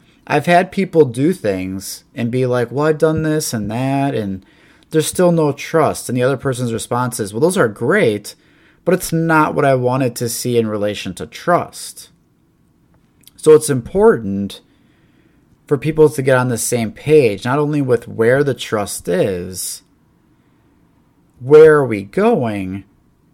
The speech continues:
but also what do we have to do to get there?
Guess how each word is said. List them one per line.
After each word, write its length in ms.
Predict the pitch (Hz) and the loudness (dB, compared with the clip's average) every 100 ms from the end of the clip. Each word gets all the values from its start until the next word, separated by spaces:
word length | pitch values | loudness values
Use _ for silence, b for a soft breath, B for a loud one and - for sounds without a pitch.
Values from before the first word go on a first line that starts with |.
| _ _ _ | _ _ _
but 120 | 147 | 2
also 640 | 147 147 - 147 135 117 - _ _ _ _ _ | 4 2 2 2 2 0 -8 _ _ _ _ _
what 380 | 135 143 - _ | 0 0 0 _
do 140 | 151 143 | -4 0
we 120 | 135 | 0
have 380 | 120 110 110 - | 0 -2 -4 -6
to 160 | 120 | -8
do 360 | 107 101 98 95 | -6 -6 -6 -8
to 220 | - 107 | -10 -12
get 340 | 104 92 92 - | -6 -6 -6 -10
there? 380 | 90 - 95 | -12 -12 -18